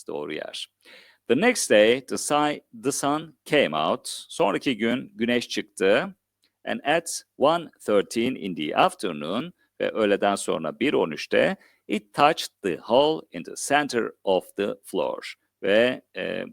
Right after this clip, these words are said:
zeminin, yerin merkezindeki deliğe dokundu. Yani güneş ışıkları oraya vurdu anlamında. "That's it. İşte bu," diyor profesör. "That's the hole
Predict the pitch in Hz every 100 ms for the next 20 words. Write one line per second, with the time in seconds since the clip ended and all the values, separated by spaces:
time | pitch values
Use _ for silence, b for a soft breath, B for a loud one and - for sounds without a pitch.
0 | _ _ _ _ - 110 98 95 95 113
1 | 160 - - 95 98 120 131 _ _ _
2 | - 95 101 - 101 107 101 92 - 104
3 | 113 151 - _ _ _ _ - 104 90
4 | 90 95 113 135 _ _ 95 92 92 80
5 | 78 67 76 80 78 80 87 85 - -
6 | - 78 90 90 87 76 98 92 85 78
7 | 90 82 69 65 - - - _ _ _
8 | - 233 226 247 151 - - - _ -
9 | 127 - 196 196 135 - - 85 78 -
10 | - 87 87 - 107 143 b b b _
11 | 185 180 - - - 131 165 170